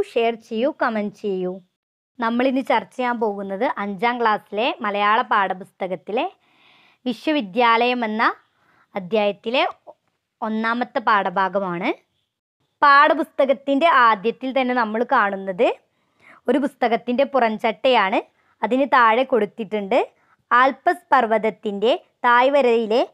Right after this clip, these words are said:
വരണ്ടുണങ്ങിയ വിജനമായ ഒരു മരുപ്രദേശം മുഴുവൻ വിത്ത് നട്ട് കാടാക്കി മാറ്റിയ ഒരു ആട്ടിടയനെ കുറിച്ചുള്ള പുസ്തകത്തിൻ്റെ പുറച്ചട്ടയാണിത്" എന്ന്.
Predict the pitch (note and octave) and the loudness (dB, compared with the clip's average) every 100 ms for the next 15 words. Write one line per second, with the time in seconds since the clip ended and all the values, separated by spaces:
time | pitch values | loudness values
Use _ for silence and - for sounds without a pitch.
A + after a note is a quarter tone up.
0 | _ _ A#3+ B3+ C#4+ D#4+ D#4+ C4+ B3+ B3+ | _ _ 0 2 2 2 2 2 2 2
1 | A3+ F3 B3 C#4 C#4 C4 B3+ A#3 A#3 G#3 | 0 -2 0 0 0 2 2 2 0 -2
2 | F#3+ A3+ F#3+ G3 F#3+ C4+ A#3+ G3+ G#3 D4 | -2 -2 0 -2 -2 -4 -4 -2 0 0
3 | D4 A3 - D4 C#4+ A#3 - B3 G#3+ G3+ | -2 -6 -4 -2 0 -2 -4 2 2 4
4 | A#3 A3+ A#3+ G#3 F#3 - A#3 E4+ _ _ | 0 -2 -4 -4 -4 -2 -2 -2 _ _
5 | _ A#3 D4 B3+ A#3 B3 B3 D4+ D4+ D4+ | _ 0 2 4 4 2 0 0 2 2
6 | D#4+ - G#3+ G#3+ - G#3+ C#4+ - _ A3+ | 0 0 -2 -2 -4 2 2 0 _ -6
7 | - B3 A3 G#3 G#3 A3 D#4+ C4+ A3+ G3+ | -2 -2 0 -2 -6 -4 -2 0 -2 -2
8 | - G#3+ B3 C4 G#3+ G3 D#3+ A3+ A3 G3+ | -4 -4 0 0 0 -4 -4 -2 -2 -2